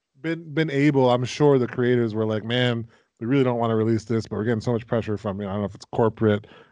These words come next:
or whatever coming down the pipeline." And it just sucks, 'cause if it, it was delayed another year,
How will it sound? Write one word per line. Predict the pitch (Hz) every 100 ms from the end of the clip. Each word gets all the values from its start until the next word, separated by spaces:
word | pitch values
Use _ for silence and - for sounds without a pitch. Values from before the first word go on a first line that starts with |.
| -
or | 101 98 98
whatever | 101 113 117 107 101 95 _ _ _
coming | 127 110 107
down | 107 98
the |
pipeline." | 95 120 113 110 101 95 - _ _ _ _
And | 139 135
it |
just | 123 147 -
sucks, | 220 -
'cause | 147 131
if | 127
it, | 147 -
it | 139
was | 139 131
delayed | 123 147 185
another | 165 165 139
year, | 131 156 170 170